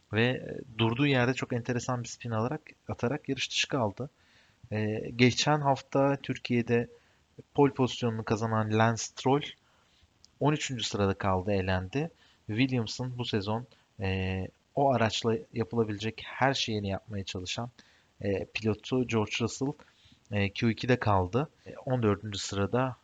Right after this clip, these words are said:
yarışa başlamaya hak kazandı. E, ben burada Ferrari'lerin yapmış olduğu konuyu bir, e, komplo teorisiyle açmak istiyorum.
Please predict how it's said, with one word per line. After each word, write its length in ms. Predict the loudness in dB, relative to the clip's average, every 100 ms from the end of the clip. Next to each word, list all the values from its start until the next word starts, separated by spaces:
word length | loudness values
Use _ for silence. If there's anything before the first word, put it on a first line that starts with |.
| -4
yarışa 520 | -2 0 0 -2 0
başlamaya 540 | 0 0 -2 -4 -2
hak 180 | -4 -4
kazandı. 560 | -4 -2 -2 0 -2 -2 -12 -20 _ _ _ -2
E, 260 | 0 0 -2 2
ben 200 | 2 4
burada 460 | 0 -2 0 -2 -6 -12 -14
Ferrari'lerin 760 | -2 2 4 4 4 0 -2
yapmış 360 | -4 -4 -6 -4
olduğu 280 | -6 -6 -8
konuyu 440 | -6 -6 -4 -4
bir, 280 | -4 -4 -4
e, 240 | -6 -6
komplo 340 | -6 -6 -4 -2
teorisiyle 640 | 0 0 -2 -4 -2 -2 -2
açmak 340 | -4 -4 -8 -12
istiyorum. 400 | -10 -6 -6